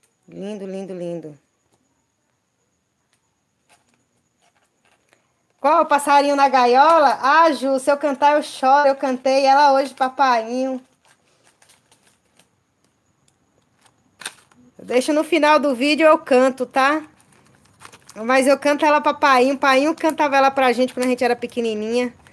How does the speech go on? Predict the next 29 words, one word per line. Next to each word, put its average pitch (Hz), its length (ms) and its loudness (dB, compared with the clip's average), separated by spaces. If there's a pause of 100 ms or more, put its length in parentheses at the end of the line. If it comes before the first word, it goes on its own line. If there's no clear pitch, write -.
(640)
Eu, 226 180 -2
as 240 180 0
meninas. 240 520 -4
Eu 247 80 0
aprendi 254 300 -2
essa 262 160 -2
música 262 300 -4
com 285 100 -10
Painho. 233 560 -2 (1400)
Tinha 254 160 -2
um 254 40 -4
pé 269 180 0
de 269 60 0
abacate 247 880 0
na, 220 480 -6
na 214 160 -10
casa 214 260 -8
que 214 80 -10
a 208 60 -6
gente 202 240 -16
cresceu. 233 680 -4 (640)
E 214 80 -6
aí 240 180 2
a 269 80 2
gente 269 220 -6
sentava 262 340 0
na 247 140 0
porta. 247 440 -2
Painho 247 360 -2